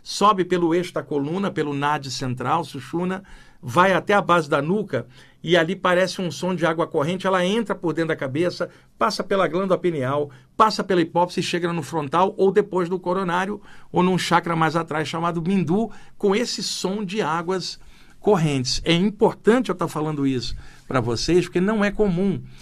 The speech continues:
falar dessas coisas em aberto, né? Nem na, na literatura desses temas. E é legal falar nisso, porque muitos de vocês já sentiram isso,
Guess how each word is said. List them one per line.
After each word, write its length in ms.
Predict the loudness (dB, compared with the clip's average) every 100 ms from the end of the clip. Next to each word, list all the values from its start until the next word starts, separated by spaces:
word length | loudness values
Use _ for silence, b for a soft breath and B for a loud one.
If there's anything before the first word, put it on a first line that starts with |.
| B -4
falar 340 | 0 2 2
dessas 380 | 0 -2 -2 -2
coisas 480 | 0 0 2 0 0
em 100 | 0
aberto, 560 | 4 2 2 -4 -10 B -6
né? 320 | -2 0 -2 B B
Nem 220 | 0 2
na, 160 | 2 0
na 120 | -2
literatura 600 | -2 -2 -2 0 0 0
desses 360 | 0 0 0 0
temas. 380 | -2 0 0 0
E 60 |
é 60 | 2
legal 500 | 2 4 6 6 2 B B B
falar 360 | -4 -2 0 0
nisso, 460 | 2 2 0 -8 B B
porque 240 | -6 0 2
muitos 280 | 2 0 -2
de 80 |
vocês 380 | 0 2 2 2
já 100 | 2
sentiram 600 | 0 -2 -4 -2 0 0
isso, 320 | 0 0 -4